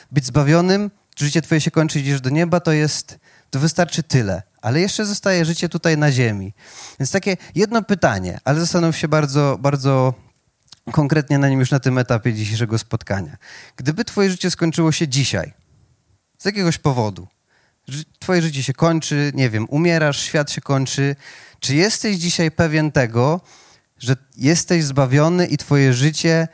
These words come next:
zostaje kontynuowane w niebie, ponieważ Jezus ofiaruje tobie życie wieczne? W skali od jeden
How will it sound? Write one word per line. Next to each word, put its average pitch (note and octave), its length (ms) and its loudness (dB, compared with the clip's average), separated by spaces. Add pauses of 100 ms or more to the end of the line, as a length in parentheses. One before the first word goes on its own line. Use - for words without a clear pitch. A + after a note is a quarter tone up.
(180)
zostaje D3 380 0
kontynuowane C3+ 800 2
w G#2+ 140 -6
niebie, D3+ 280 2
ponieważ C3 720 -2 (1040)
Jezus B2+ 580 0 (720)
ofiaruje C3 460 2
tobie B2 260 2
życie A#2 400 -2
wieczne? F#2+ 520 -4 (720)
W - 60 -8
skali D3 340 0
od C#3+ 220 4
jeden F3 460 2